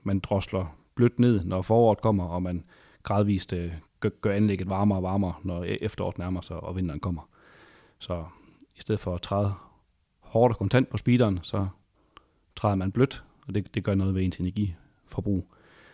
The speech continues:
Øh, og så varmer man heller ikke boligerne op, øh, mere end højst nødvendigt. Det er, det, det er en vurdering, man tager med kunden, og installatøren indstiller anlægget og vejrkompenseringen til at opføre sig efter bygningens beskaffenhed. Det kan jo være en,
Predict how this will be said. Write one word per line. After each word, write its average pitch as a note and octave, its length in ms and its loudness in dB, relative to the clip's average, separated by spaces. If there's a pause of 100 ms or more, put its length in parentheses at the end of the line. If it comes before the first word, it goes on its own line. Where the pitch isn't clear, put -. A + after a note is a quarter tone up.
(260)
Øh, F2 240 -4
og - 60 -6
så G#2+ 100 0
varmer G2+ 160 4
man F#2+ 80 0
heller G#2+ 100 4
ikke - 260 -2
boligerne A2 360 6
op, G2+ 160 2 (240)
øh, F2 240 -4 (420)
mere G#2 140 4
end G2+ 80 4
højst F#2+ 200 2
nødvendigt. B2 380 4 (480)
Det G#2 180 2
er, F2 180 -4 (160)
det, G#2+ 200 2
det A2 60 4
er A2+ 60 8
en G#2+ 160 6
vurdering, G#2 320 4
man E2 100 -6
tager G2+ 160 0
med E2+ 120 -6
kunden, D3 320 4
og F2+ 220 -2 (440)
installatøren G#2 680 2 (120)
indstiller G2 380 -2 (240)
anlægget G#2+ 580 2 (160)
og F2+ 300 -2
vejrkompenseringen F2+ 680 -2
til - 120 -4
at F2 140 -2 (280)
opføre G2 380 0
sig F2+ 160 -8
efter E2+ 420 -6 (460)
bygningens F#2 420 2
beskaffenhed. F#2+ 640 -2 (160)
Det F#2+ 140 -2
kan G#2 80 2
jo F2+ 60 0
være E2 260 -6 (300)
en, E2+ 200 -10